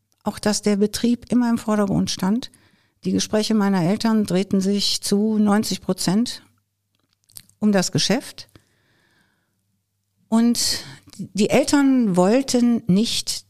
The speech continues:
dass wir da in ihre Fußstapfen treten.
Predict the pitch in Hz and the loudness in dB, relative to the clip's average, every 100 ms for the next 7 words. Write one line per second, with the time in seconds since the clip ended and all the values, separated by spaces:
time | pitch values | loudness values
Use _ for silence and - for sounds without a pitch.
0 | - 175 185 - 196 170 - _ _ 165 | -6 -2 -2 -2 -2 -4 -10 _ _ -2
1 | 185 185 180 - _ _ _ _ _ - | 0 2 0 -4 _ _ _ _ _ -4
2 | 165 - 175 160 160 185 - - - 160 | -2 0 0 0 -2 -4 -4 -6 -6 -6
3 | - 220 226 262 | -4 -4 -2 -2